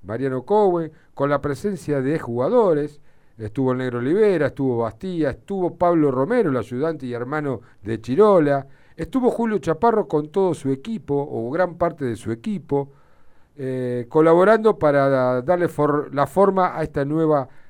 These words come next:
filial denominada, por supuesto, Juan Manuel Titino, que estuvo presente con su mujer. Dialogábamos precisamente con unos integrantes de esta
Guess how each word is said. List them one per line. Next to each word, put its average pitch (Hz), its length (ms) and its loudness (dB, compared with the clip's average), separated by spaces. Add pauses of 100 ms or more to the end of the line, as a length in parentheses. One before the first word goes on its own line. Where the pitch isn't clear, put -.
filial 185 760 2 (100)
denominada, 185 720 0
por 135 240 -6
supuesto, 143 400 -4
Juan 151 420 0 (260)
Manuel 131 380 -2
Titino, 151 480 -6
que 120 120 -10
estuvo 131 280 -2
presente 117 480 -8
con 98 160 -10
su 95 140 -14
mujer. 90 300 -16 (640)
Dialogábamos 214 680 10
precisamente 185 640 -2
con 160 140 0
unos 175 280 -4
integrantes 156 520 -2
de 151 60 -2
esta 139 320 -6